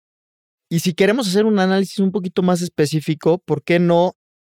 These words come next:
segmentamos la conversión de compra en tres regiones y platicamos cómo es que se van viendo?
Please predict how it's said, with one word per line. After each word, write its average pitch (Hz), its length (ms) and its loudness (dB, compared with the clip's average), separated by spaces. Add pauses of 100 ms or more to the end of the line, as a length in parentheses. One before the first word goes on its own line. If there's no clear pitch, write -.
segmentamos 147 760 2
la 143 100 4
conversión 120 500 0
de 147 120 -2
compra 151 640 -2
en 131 220 -4
tres 143 280 0
regiones 143 680 -2
y 117 100 -6
platicamos 131 760 -2 (160)
cómo 135 260 0
es 127 80 -4
que 120 120 -6
se 101 120 -6
van 101 200 -2
viendo? 95 280 -4